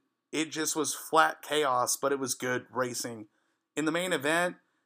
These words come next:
Damon Hodge, and I'm laughing right now, and I gotta give him a huge shout out. This dude came all the way from Oregon. Yeah, Oregon. I'm laughing because I misspelled, somebody had misspelled his name on my sheet, and I misspelled his name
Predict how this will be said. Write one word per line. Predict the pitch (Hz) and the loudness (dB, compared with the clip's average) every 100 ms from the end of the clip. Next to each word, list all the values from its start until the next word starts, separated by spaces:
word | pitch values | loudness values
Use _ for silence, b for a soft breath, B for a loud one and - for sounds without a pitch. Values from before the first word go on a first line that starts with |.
| _ 120 | _ -4
Damon | 135 170 214 226 | -2 -2 -2 -2
Hodge, | 214 - 160 147 123 123 - - | -2 4 6 8 4 -2 -8 -4
and | 143 135 135 | -2 0 -2
I'm | 139 | -2
laughing | 127 143 147 151 | 4 4 4 2
right | 139 127 | 0 0
now, | 135 135 | 0 0
and | 131 | 0
I | |
gotta | 135 | -2
give | 143 151 | -2 -4
him | 147 165 | -4 -8
a | |
huge | 131 147 139 | -6 -8 -6
shout | - 147 | 0 2
out. | 143 135 B B | 2 0 B B
This | - 359 | 0 4
dude | 359 277 | 6 4
came | - 269 269 | 4 4 4
all | 240 | 4
the | |
way | 214 180 | 6 6
from | - 143 - | 4 2 4
Oregon. | 160 160 135 123 110 104 - _ _ _ _ _ _ _ _ - | 8 8 8 2 -2 -6 -14 _ _ _ _ _ _ _ _ -6
Yeah, | 143 170 160 120 - _ _ _ - | 4 8 10 8 0 _ _ _ 4
Oregon. | 156 180 151 127 110 110 _ _ _ _ _ _ _ _ - | 10 10 10 -2 -4 -10 _ _ _ _ _ _ _ _ 0
I'm | 151 | 6
laughing | 156 185 180 170 | 10 10 8 0
because | 143 135 151 | -4 0 4
I | 143 | 4
misspelled, | 139 165 - 175 175 160 | 4 4 2 6 4 4
somebody | - 190 208 196 | 2 4 2 0
had | 160 | -2
misspelled | 170 - 185 180 | -2 0 4 4
his | 160 135 | 2 -2
name | 147 156 151 139 135 | -2 0 0 -2 0
on | 147 139 | 0 2
my | 139 131 | 0 0
sheet, | - - 160 127 123 b b b | -4 -4 -4 -4 -8 b b b
and | - | 2
I | 160 | 2
misspelled | 175 175 - 160 139 | 4 0 4 2 2
his | 120 | -2
name | 131 147 139 135 131 | -4 -4 -4 -4 -8